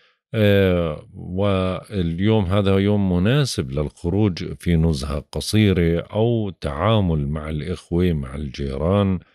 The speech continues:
وبتتمتعوا اليوم بقدرة ذهنية كبيرة وجراءة في التعبير والوصف، وقدرة على الإقناع عالية جدًا. سرعة البديهة بتنقذك من كثير مواقف اليوم. أهم شيء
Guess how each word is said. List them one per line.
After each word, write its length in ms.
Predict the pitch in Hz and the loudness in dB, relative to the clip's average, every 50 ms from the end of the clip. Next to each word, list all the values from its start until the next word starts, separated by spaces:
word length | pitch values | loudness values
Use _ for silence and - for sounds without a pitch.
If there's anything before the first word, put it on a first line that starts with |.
| _ _ _ _ _ _ _ _ - | _ _ _ _ _ _ _ _ -2
وبتتمتعوا 840 | 101 113 110 - - 131 110 - 147 160 147 - - 131 110 117 | 0 0 0 0 -2 -4 -2 0 0 0 0 0 -2 -2 0 2
اليوم 300 | 117 113 127 156 151 127 | 2 2 2 2 2 2
بقدرة 680 | 110 110 - - 135 135 113 113 110 110 110 110 - - - | 0 -2 -2 0 -2 0 2 2 2 2 2 0 -2 -4 -6
ذهنية 680 | - 80 85 104 98 92 87 85 80 71 62 60 64 65 | -6 -2 0 2 2 2 0 0 -2 -2 -4 -8 -12 -14
كبيرة 520 | 62 - - 87 80 85 90 87 85 98 | -10 -6 -4 -2 0 2 2 2 2 2
وجراءة 600 | 95 82 73 69 - 85 85 87 113 104 92 85 | 0 0 -2 -2 -2 -2 0 0 0 0 -2 -4
في 100 | 78 - | -6 -6
التعبير 640 | - 78 - - 90 78 78 78 82 107 120 104 82 | -8 -6 -4 -4 -4 -4 -2 -2 0 0 2 2 2
والوصف، 720 | 80 82 80 73 65 64 71 73 - - 107 120 - _ _ _ _ _ _ _ _ _ _ _ - | 0 0 0 -2 -4 -4 -6 -6 -2 -2 -2 -2 -2 _ _ _ _ _ _ _ _ _ _ _ -6
وقدرة 760 | 87 87 82 - - 139 156 156 123 117 101 90 76 69 65 | -4 -4 -4 0 2 2 4 4 4 2 2 0 0 -2 -4
على 360 | 58 58 60 73 107 120 120 | -6 -8 -6 -4 -2 0 0
الإقناع 1000 | 107 98 - - 78 78 - - - 73 78 82 80 80 85 85 80 73 62 60 | 0 -2 -4 -6 -10 -14 -14 -12 -8 -4 -2 -2 0 0 -2 -2 -4 -6 -8 -10
عالية 500 | 64 78 90 92 87 76 73 71 78 73 62 | -4 -2 0 0 0 0 -2 -2 -4 -2 -2
جدًا. 520 | 92 98 101 90 78 85 78 69 64 60 60 62 - | -2 -2 -2 -2 -2 -2 -2 -4 -6 -12 -16 -18 -16
سرعة 380 | - - 139 139 135 123 123 113 135 | -6 -2 -2 0 0 0 0 0 0
البديهة 560 | 135 131 120 123 127 120 143 143 127 120 123 | 0 2 2 0 0 2 2 2 2 2 2
بتنقذك 720 | 107 - - 123 120 107 95 - 110 95 104 95 - - | 0 0 0 0 0 0 0 0 0 2 2 0 0 -2
من 140 | 80 80 76 | -2 -2 -2
كثير 360 | - - - 92 92 82 69 | -2 -2 0 2 2 2 0
مواقف 640 | 67 71 71 71 78 87 95 85 - - 85 - - | -2 -4 -4 -2 0 0 0 -2 -2 -6 -8 -8 -6
اليوم. 520 | 73 71 69 76 95 117 143 147 147 127 - _ _ _ _ _ _ _ _ _ _ - 98 | -8 -6 -2 0 0 2 2 0 0 -2 -4 _ _ _ _ _ _ _ _ _ _ -2 0
أهم 380 | 98 107 123 131 127 113 110 | 2 4 4 4 2 2 0
شيء 360 | 98 - - - 98 95 98 | -2 -2 -4 -4 -4 -4 -6